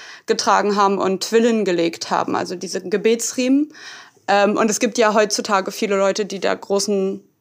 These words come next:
Anstoß dran finden, wenn ich das zum Beispiel mache. Und dann sage ich halt gerne, ja, aber, ähm, was sagst du zu Rashis Töchtern?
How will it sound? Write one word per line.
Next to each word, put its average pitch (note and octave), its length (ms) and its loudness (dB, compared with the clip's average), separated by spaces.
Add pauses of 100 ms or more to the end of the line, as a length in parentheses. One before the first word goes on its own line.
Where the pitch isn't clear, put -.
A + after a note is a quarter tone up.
(280)
Anstoß A#3+ 520 0
dran A3+ 220 0
finden, A3+ 280 -2
wenn G3+ 100 -2
ich G#3 140 -4
das A#3+ 160 -4
zum A#3+ 160 -2
Beispiel G#3+ 300 -2
mache. A3 400 -2 (280)
Und G#3 180 2
dann G3 180 2
sage F#3 180 0
ich - 100 -6
halt F#3 160 -2
gerne, F#3+ 220 2
ja, A3+ 220 4
aber, - 500 0
ähm, - 400 -4
was G#3 200 -2
sagst - 260 -2
du F#3 80 -4
zu F#3 320 -6
Rashis - 420 -4
Töchtern? F3 640 -4